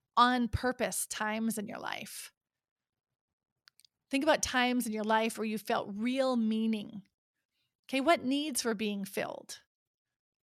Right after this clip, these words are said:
What was going on then? What were the values that pop up in those experiences? That's when you were really in alignment with your values. And the third one can be like a game.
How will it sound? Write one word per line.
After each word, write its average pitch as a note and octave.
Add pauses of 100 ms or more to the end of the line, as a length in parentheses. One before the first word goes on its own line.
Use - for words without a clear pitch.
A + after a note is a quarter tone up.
(140)
What C4+
was E4
going B3
on A3
then? G#3 (560)
What B3
were C#4+
the A#3+
values G#3+
that -
pop G#3+
up G#3+ (320)
in A3
those A3+
experiences? -
That's A#3+
when G#3+
you A3
were G#3+
really G#3
in G#3+
alignment G3+
with -
your G3+
values. - (880)
And C4
the C#4
third A4+
one B3
can C4+
be C#4+
like D4
a B3+
game. G#3